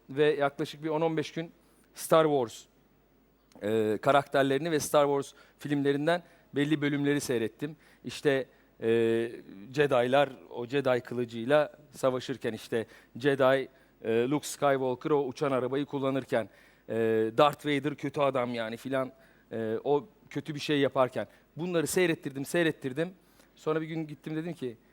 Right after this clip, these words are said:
"Yaman, sana," dedim, "çok önemli bir şey söyleyeceğim ama," dedim, "aramızda." "Efendim?" dedi. "Ben de bir Jedi'yim biliyor musun?" dedim.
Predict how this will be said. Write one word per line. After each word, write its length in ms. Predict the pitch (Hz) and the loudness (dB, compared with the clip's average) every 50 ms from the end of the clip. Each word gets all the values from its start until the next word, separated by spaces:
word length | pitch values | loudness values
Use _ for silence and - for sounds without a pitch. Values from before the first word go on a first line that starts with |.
| _ _ _ _ _ _ _ _ - | _ _ _ _ _ _ _ _ -2
"Yaman, 360 | 135 151 160 165 156 143 127 104 _ _ _ _ _ _ _ _ _ _ _ _ _ _ _ _ _ _ _ _ _ _ _ _ | 2 2 2 2 0 -2 -6 -10 _ _ _ _ _ _ _ _ _ _ _ _ _ _ _ _ _ _ _ _ _ _ _ _
sana," 200 | - - 135 135 147 | -8 -4 -2 -2 -2
dedim, 140 | 151 156 151 | -2 -4 -6
"çok 200 | - 156 139 156 | -8 -6 -4 -4
önemli 220 | 151 151 151 151 | -4 -4 -4 -6
bir 60 | 139 | -6
şey 120 | 120 151 139 | -8 -8 -8
söyleyeceğim 360 | 135 139 135 127 143 143 135 | -6 -8 -6 -4 -4 -4 -4
ama," 140 | 135 135 127 | -4 -4 -4
dedim, 120 | 127 131 | -2 -2
"aramızda." 500 | 123 117 120 123 131 120 110 113 113 101 - - _ _ _ _ _ _ _ _ _ _ _ _ _ _ _ - | 0 0 0 -2 -4 -6 -6 -8 -8 -8 -10 -14 _ _ _ _ _ _ _ _ _ _ _ _ _ _ _ -16
"Efendim?" 420 | 123 - - 139 139 135 127 120 | -10 -6 -4 -4 -4 -4 -6 -8
dedi. 220 | 113 107 117 120 - - _ _ _ _ _ _ _ _ _ _ _ _ _ _ _ _ _ _ _ _ _ _ _ - | -10 -12 -14 -18 -20 -20 _ _ _ _ _ _ _ _ _ _ _ _ _ _ _ _ _ _ _ _ _ _ _ -2
"Ben 200 | 117 120 127 123 | -2 -2 0 -2
de 80 | 131 110 | -4 -6
bir 60 | 117 | -8
Jedi'yim 440 | 104 113 110 - 113 107 101 95 90 | -8 -10 -10 -10 -10 -8 -8 -10 -8
biliyor 200 | 98 120 135 131 | -6 -6 -6 -6
musun?" 280 | 131 - - 98 95 | -6 -10 -12 -10 -10
dedim. 180 | 90 85 - | -10 -12 -14